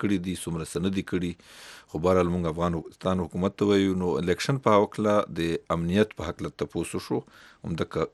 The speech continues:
هغه وشو چې پرون یې اوله ورځ وه، نو هلته دماکه وشوه، هلته حمله وشوه. نو دوی وویل چې هغه بل کس چې کوم ورسره ناست و، هغه جواب ورکړو. هغه وویل چې یو پلان شروع، شروع دی، د الیکشن په اړه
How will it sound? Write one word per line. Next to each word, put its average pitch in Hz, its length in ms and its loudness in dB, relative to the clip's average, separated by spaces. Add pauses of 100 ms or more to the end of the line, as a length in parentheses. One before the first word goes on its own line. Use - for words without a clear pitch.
هغه 87 160 0
وشو 90 260 -2
چې - 140 -12
پرون 87 240 0
یې 85 100 0
اوله 92 240 4
ورځ 110 240 6
وه، 107 140 2 (320)
نو 87 100 -4
هلته 82 300 -4
دماکه 82 400 0
وشوه، 90 320 -2
هلته 76 240 -6 (500)
حمله 85 300 4
وشوه. 87 340 0 (520)
نو 87 200 -2
دوی 110 140 4
وویل 110 300 4 (120)
چې 92 100 0 (220)
هغه 92 300 4
بل 127 60 6 (100)
کس - 140 0
چې 92 120 -6
کوم 92 160 0
ورسره 85 300 -2
ناست - 240 0
و، 101 100 2
هغه 87 160 0
جواب 85 340 0
ورکړو. 90 300 0
هغه 85 160 -2
وویل 87 220 0
چې 80 440 -8
یو 80 80 -4 (140)
پلان 87 260 0 (600)
شروع، 78 240 -6 (120)
شروع 92 300 -2
دی، 117 100 0 (600)
د 78 320 -6
الیکشن 78 320 -4
په - 160 -6
اړه 78 100 -4